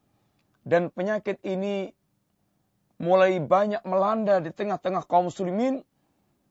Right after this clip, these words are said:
khususnya orang-orang yang mereka telah terkena berbagai macam syubhat dari orang-orang yang rusak pemikirannya dari kalangan al-bidah,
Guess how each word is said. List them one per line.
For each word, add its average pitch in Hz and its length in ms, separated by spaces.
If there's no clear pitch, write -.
khususnya 202 560
orang-orang 190 480
yang 175 160
mereka 185 400
telah 175 240
terkena 196 480
berbagai 170 400
macam 180 400
syubhat 180 720
dari 190 400
orang-orang 190 560
yang 175 80
rusak 196 400
pemikirannya 185 720
dari 160 160
kalangan 175 320
al-bidah, 160 640